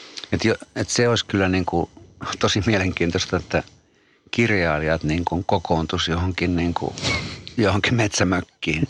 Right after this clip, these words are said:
niinku yhdessä miettimään, mitä ne kukin kirjoittaa. <laughs> Niin se, se voisi olla niinku ihan kivaakin.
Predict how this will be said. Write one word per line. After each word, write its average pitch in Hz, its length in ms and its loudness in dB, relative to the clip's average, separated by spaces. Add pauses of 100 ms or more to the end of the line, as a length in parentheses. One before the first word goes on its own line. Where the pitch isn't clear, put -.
(500)
niinku - 280 -2
yhdessä 117 480 2
miettimään, 90 500 2
mitä 92 220 2
ne 95 120 0
kukin - 380 0
kirjoittaa. - 600 0 (340)
<laughs> 165 340 2
Niin 143 200 2
se, 170 120 0 (960)
se 123 220 2
voisi 95 240 0
olla 101 140 0
niinku 98 200 0
ihan 104 200 2
kivaakin. 90 580 0